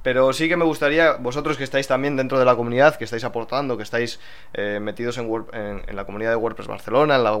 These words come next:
en la organización de la WordCamp Barcelona, que estáis, que viajáis a WordCamps, a la WordCamp Europe, que vais a varias WordCamps, habéis estado en la, en la de aquí de Santander.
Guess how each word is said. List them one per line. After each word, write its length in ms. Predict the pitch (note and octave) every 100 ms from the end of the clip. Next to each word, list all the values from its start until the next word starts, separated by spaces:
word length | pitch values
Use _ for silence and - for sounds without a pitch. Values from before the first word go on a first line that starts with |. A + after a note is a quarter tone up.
| A2
en 100 | G#2+
la 60 | G2+
organización 560 | G2+ G2+ G2 G#2+ A#2
de 80 | A2+
la 40 |
WordCamp 320 | G#2 A#2 G#2+ G#2+
Barcelona, 500 | G#2+ A2 C3 A#2 - - - - -
que 80 | A2+
estáis, 420 | G#2+ C3 B2+ - - - A#1+ C#2+ -
que 120 | G#2+
viajáis 340 | A2 A2 C#3
a 80 | C3
WordCamps, 540 | B2 D3 C#3 C3+ C3+
a 60 | A2
la 260 | G#2 G#2 G#2
WordCamp 360 | G#2+ G#2+ G#2+
Europe, 400 | C#3+ E3+ D#3+ D#3+ -
que 160 | G#2
vais 240 | G2 A2 A2+
a 60 |
varias 320 | G#2+ A2 G#2+ G#2
WordCamps, 420 | C3+ B2+ A#2+ A2
habéis 220 | G2+ A2
estado 300 | G#2+ A2+ G#2
en 80 | G#2
la, 120 | G2 -
en 140 | G#2
la 220 | G2 G2 G#2+
de 60 |
aquí 200 | G#2 A#2
de 80 | A2
Santander. 580 | G#2 G2 G2+ C3+ D3